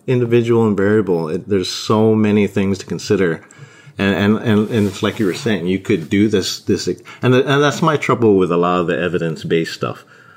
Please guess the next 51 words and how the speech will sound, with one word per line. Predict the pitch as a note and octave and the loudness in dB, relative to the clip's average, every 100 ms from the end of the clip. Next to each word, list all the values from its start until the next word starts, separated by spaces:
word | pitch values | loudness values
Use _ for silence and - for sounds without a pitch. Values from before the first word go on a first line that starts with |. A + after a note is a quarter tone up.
| - | -4
And, | D3 - - | -2 -2 0
you | C3+ | 2
know, | G#2 | 4
I'm | G#2 | 4
not | G#2 G2+ | 2 2
gonna | G2+ F#2 | 0 0
say | G#2 | 0
I'm | F2+ | 0
anti-science | F2 E2+ F2+ D#2 - F2+ C#2+ | -2 -4 -4 -6 -4 -4 -4
'cause | - D#2+ | -6 -4
that's | E2 D#2 | -4 -4
ridiculous. | D2 E2 D2 C2 - | -4 -2 -4 -6 -6
How | D2+ | -8
can | - F2+ | -4 -4
you | |
be | D#2+ E2+ | -2 -4
anti-science? | E2 E2+ D#2+ C#2+ G2 F2+ C#2+ - - - - - - | -6 -8 -8 -6 -6 -6 -8 -14 -20 -20 -20 -20 -4
But | G#2+ G#2+ - | 0 0 0
in | B2 G#2+ | 2 2
some | - C3+ D3+ | 2 0 2
respects, | A2+ - G2 G2 - - - - - | 0 -2 -2 -4 -12 -16 -20 -12 -2
and | G#2 G2 | 0 2
I | F#2+ | 2
remember | G2 G#2 G#2 G2 | 2 4 4 2
a | F#2 | 2
few | A2 | 2
years | F#2+ G2 G2 | 4 2 2
ago, | G2 F#2+ F#2 F#2 F#2 B2 | 2 4 4 2 0 -2
or | G2 E2+ | -2 -2
more | E2+ A#2+ | -2 -4
than | F#2+ | -4
a | |
few | - F#2 | -2 0
years | F2 F2+ E2 | 2 0 0
ago, | F2 E2+ | -2 -2
they | E2+ | -2
were | E2 E2 E2 _ - - | -2 -4 -8 _ -20 -8
doing | G2+ F#2 F2+ | -2 0 0
these | F2 - | -2 -2
clinical | - F#2+ F2 F2+ | -2 0 0 -4
prediction | - F2 F2+ - F2+ E2+ | -2 -2 -2 -2 -4 -2
rule | E2+ D#2 | -2 -4
thing. | - F2 C#2 | -4 -6 -4
You | - G2 | -2 -2
know, | E2+ | 0
everybody's | E2+ F#2 F#2 F2 F#2+ | 0 0 0 -2 -2
making | F2+ G2 D#2+ | -2 -2 -4
a | |
clinical | - G2+ F2 - | -2 -2 0 -4
prediction | - E2+ E2+ - D#2 | -4 -2 -2 -2 -4
rule | D2+ C#2 | -4 -6